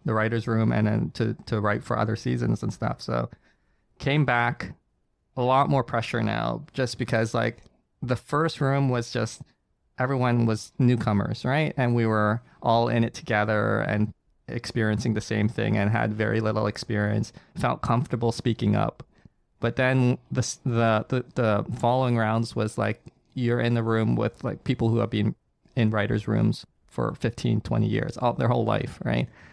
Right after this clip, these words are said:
So again, the, the natural shyness and introversion took over, and it was, I was a lot more scared and quiet.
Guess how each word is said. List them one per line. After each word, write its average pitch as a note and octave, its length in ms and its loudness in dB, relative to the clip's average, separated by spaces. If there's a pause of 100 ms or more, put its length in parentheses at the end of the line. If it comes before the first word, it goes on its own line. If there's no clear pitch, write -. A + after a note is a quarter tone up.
(160)
So A2+ 460 -4 (180)
again, G#2+ 360 2
the, G#2+ 320 -2
the A2+ 100 -2
natural G#2 460 -2
shyness G#2+ 680 -2 (380)
and G#2+ 200 2
introversion A2 640 0
took - 180 -4
over, G#2 400 0
and A2 260 0
it A#2+ 60 0
was, A2+ 160 -2 (320)
I G#2+ 160 -2
was A2 200 -2 (100)
a G#2+ 60 0
lot G#2+ 260 0
more G#2 380 2 (580)
scared G#2 520 0
and G#2+ 160 2
quiet. G2+ 460 0